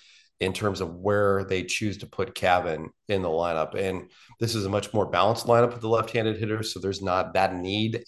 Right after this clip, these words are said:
daily to have Cavan in there. But just the other night against the White Sox, right, he cranks that home run. And the reason that he was in the lineup is because they like the swing path against the breaking ball of Lance Lynn. You know, Lance Lynn's not an overpowering guy, beat him with fastballs. And then,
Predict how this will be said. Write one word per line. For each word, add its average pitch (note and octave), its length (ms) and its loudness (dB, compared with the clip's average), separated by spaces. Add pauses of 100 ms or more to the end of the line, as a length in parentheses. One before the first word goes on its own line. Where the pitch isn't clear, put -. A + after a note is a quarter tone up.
(120)
daily G2+ 460 0
to C3 120 -4
have G#2 280 -2
Cavan G#2+ 340 0
in G#2+ 140 0
there. A#2+ 260 -4 (440)
But A#2 340 6 (200)
just A#2+ 240 -2
the B2 180 6
other G#2+ 160 4
night A2+ 180 4
against G2+ 380 -4
the A2 60 -2
White G#2+ 220 4
Sox, - 300 0
right, G2 160 2
he A#2+ 120 -8
cranks A2+ 360 -2
that G2 180 4
home G2 260 0
run. F2 420 2 (480)
And G#2 360 2
the F#2+ 60 -4
reason A#2 260 0
that G#2 100 2
he A2 100 -2
was G#2+ 120 0
in G#2 100 -2
the F#2+ 60 -2
lineup G2 320 0
is F2 100 -8
because F#2+ 360 -8
they G#2 120 -2
like G2+ 260 0
the F#2 80 -6
swing B2 420 -4
path D#2+ 340 -2 (300)
against G#2 320 -2
the G2+ 60 -2
breaking G2+ 420 0
ball - 340 -6 (200)
of F2+ 160 0
Lance G2+ 320 4
Lynn. G2+ 340 0 (460)
You F#2 60 -2
know, F#2+ 120 4
Lance G#2+ 340 2
Lynn's B2 200 2
not A2 100 2
an G2+ 80 0
overpowering G#2 580 2
guy, G#2 240 4
beat G#2+ 220 -4
him B2+ 80 2
with G2 160 -4
fastballs. G2+ 560 2
And G2 80 -4
then, A#2 280 0